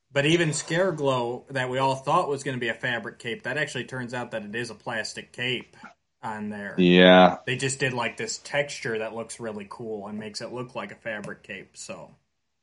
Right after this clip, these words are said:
Speaker 2: Well, well, they did the soft goods with the Prince Adam last year, uh, for,
Speaker 1: In the
Speaker 2: uh,
Speaker 1: exclusive.
Speaker 2: San Diego Comic-Con
Speaker 1: Yep.
Speaker 2: in the exclusive.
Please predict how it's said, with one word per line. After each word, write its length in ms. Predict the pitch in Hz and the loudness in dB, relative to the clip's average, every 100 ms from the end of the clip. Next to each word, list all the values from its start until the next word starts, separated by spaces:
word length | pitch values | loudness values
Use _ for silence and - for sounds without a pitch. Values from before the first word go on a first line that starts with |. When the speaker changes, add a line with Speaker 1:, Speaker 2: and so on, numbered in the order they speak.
| _ - | _ 4
Speaker 2:
Well, 240 | 131 - - - | 4 4 -4 6
well, 160 | 120 | 10
they 100 | 117 | 12
did 200 | 120 165 | 12 12
the 100 | 156 | 10
soft 420 | 131 135 127 127 | 10 12 10 10
goods 240 | 131 117 101 | 8 8 8
with 120 | 107 | 2
the 60 | 90 | 2
Prince 380 | - 110 101 - | 4 4 6 8
Adam 320 | 90 92 95 | 10 10 8
last 460 | 95 95 95 - | 6 4 2 2
year, 520 | 98 95 90 92 - - - | 8 10 10 6 0 -12 2
uh, 300 | 92 90 85 | 6 8 6
for, 320 | - 90 85 | 4 6 8
Speaker 1:
In 40 | 82 | 10
the 40 | |
Speaker 2:
uh, 40 | 82 | 8
Speaker 1:
exclusive. 300 | 82 78 78 | 8 6 6
Speaker 2:
San 180 | 95 92 | 8 12
Diego 260 | 90 90 87 | 12 12 8
Comic-Con 760 | - 101 98 95 107 95 92 | 10 10 10 8 8 8 8
Speaker 1:
Yep. 60 | 92 | 6
Speaker 2:
in 120 | 104 | 8
the 80 | 107 | 8
exclusive. 760 | 98 - 113 113 101 - 80 | 8 8 12 12 12 8 6